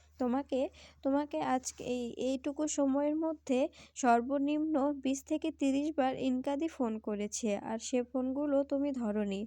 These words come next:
আর লাস্ট পাঁচ মিনিট আগে একটা ফোন করেছে, সেটা দিয়ে তুমি কথা বলেছ। তবে তুমি এতক্ষণ কী করছিলে? এত,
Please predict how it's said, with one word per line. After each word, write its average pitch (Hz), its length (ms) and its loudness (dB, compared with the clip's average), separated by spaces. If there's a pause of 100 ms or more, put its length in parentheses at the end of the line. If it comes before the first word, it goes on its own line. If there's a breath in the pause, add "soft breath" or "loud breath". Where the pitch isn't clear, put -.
আর 220 180 0
লাস্ট 226 380 -2
পাঁচ 269 280 0
মিনিট 294 280 -2
আগে 294 240 0
একটা 240 300 -4
ফোন 262 300 -4
করেছে, 302 460 0
সেটা 254 400 -2
দিয়ে 269 320 -2
তুমি 269 300 -2
কথা 214 260 -2
বলেছ। 202 340 -6 (600 loud breath)
তবে 233 280 2 (340 loud breath)
তুমি 294 220 4
এতক্ষণ 285 480 0
কী 311 180 -2
করছিলে? 302 580 0 (220)
এত, - 180 -6